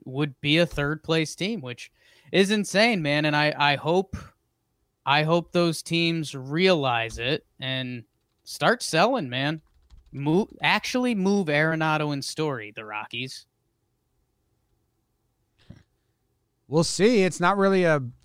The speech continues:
Speaker 2: seller's market. Like, they might see that return for Darvish and be like, "Eh, never mind. We'll wait a year."
Speaker 1: I mean, you basically gotta be a first round pick, right?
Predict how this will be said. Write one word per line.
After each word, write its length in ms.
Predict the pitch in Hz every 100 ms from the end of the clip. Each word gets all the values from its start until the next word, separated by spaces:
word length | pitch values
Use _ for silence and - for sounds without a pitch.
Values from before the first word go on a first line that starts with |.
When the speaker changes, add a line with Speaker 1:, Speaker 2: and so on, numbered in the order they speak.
| -
Speaker 2:
seller's 460 | - 180 180 180 135
market. 400 | 170 226 180 160
Like, 140 | 139
they 80 | 147
might 180 | 165 151
see 120 | 165
that 120 | 165
return 300 | 156 - 170
for 140 | 151
Darvish 500 | 127 135 208 160 143
and 80 | 139
be 60 | 139
like, 160 | 131 127
"Eh, 240 | 175 175 131 -
never 140 | 135
mind. 260 | 120 113 123
We'll 120 | 123
wait 180 | 123 123
a 20 |
year." 280 | 107 101 - - _ _ _ _ _ _ _ _ _ _ - _
Speaker 1:
I 80 | -
mean, 160 | 156 175
you 80 | 151
basically 460 | 160 180 - 180
gotta 240 | 165 170 156
be 380 | 156 175 175 -
a 120 | 139
first 340 | - 160 160 -
round 300 | 165 160 -
pick, 360 | 175 220 -
right? 280 | 113 113 170